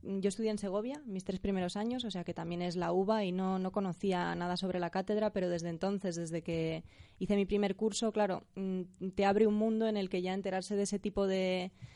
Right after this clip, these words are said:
de actividades o de ciclos especiales, pues claro, s-, tiene que ver con la gente con la que te mueves, o sea que,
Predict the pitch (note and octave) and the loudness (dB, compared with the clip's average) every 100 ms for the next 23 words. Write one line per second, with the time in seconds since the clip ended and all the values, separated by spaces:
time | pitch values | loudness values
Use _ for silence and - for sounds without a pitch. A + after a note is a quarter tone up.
0 | - - F3+ F#3 F#3 F3+ F3+ G#3 G3+ F#3+ | -18 -6 0 2 2 2 6 6 6 4
1 | F#3+ F#3+ E3+ E3+ G3+ G3+ F#3 F3+ F3 - | 2 0 -2 -2 -2 0 0 -2 -4 0
2 | G#3 G#3 G#3 G#3+ - - F3+ - G3+ F3 | 2 4 4 4 0 -4 -6 0 2 2
3 | - F#3+ G3 G3 G3 G#3 G3 G#3 G3+ A3 | 0 -2 0 0 2 2 2 0 -2 0
4 | G3+ E3 E3 D#3 F3+ E3 D#3+ D#3+ E3 D#3+ | 0 0 -4 -2 -2 -2 -4 -4 -4 -4
5 | E3 D#3 D#3 | -2 -2 -2